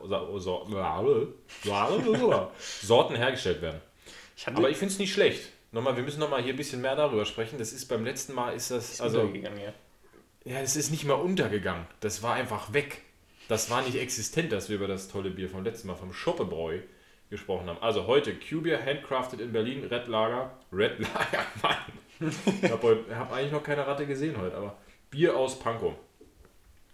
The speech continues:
Speaker 1: Aber das machen sie nicht schlecht.
Speaker 2: Ja. Aber es ist auch wieder so ein Bier, was ich nicht so tagtäglich trinken würde. Das ist auch mehr so ein, ich will nicht sagen so zum Absacker hin, aber so echt ein Genießerbier.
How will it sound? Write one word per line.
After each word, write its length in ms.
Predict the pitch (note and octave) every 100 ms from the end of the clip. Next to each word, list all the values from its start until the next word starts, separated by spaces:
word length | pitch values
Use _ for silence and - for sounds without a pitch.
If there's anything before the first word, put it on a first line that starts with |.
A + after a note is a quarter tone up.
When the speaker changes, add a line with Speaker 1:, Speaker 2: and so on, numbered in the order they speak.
| - - -
Speaker 1:
Aber 160 | A2 B2
das 160 | C3+
machen 200 | C#3 C#3
sie 40 | C3
nicht 120 | A2
schlecht. 240 | A2 G2 - - _ _ - -
Speaker 2:
Ja. 220 | F2 G2+ - - _ _ _ - - -
Aber 100 | G3
es 80 | B3
ist 60 |
auch 40 | B3+
wieder 120 | B3
so 80 | A#3
ein 100 | F#3+
Bier, 160 | B3
was 120 | A3+
ich 120 | A3 A3+
nicht 180 | G#3
so 120 | G#3 G3+
tagtäglich 560 | G3 - A#3+ - -
trinken 320 | - G#2 -
würde. 140 | G2+ A2+
Das 100 | A#2
ist 40 |
auch 100 | C#3+
mehr 140 | D#3+ D3
so 120 | D3
ein, 140 | C#3+ - - - - -
ich 100 | -
will 60 | C#3+
nicht 80 | C#3+
sagen 120 | C#3
so 80 | C3
zum 180 | C#3 B2+
Absacker 400 | D3 G#3 F#3+ A#2+
hin, 160 | A#2
aber 180 | G#2 A2
so 100 | B2
echt 280 | - - -
ein 60 | G3
Genießerbier. 540 | F3 A#3 D#3 F#2+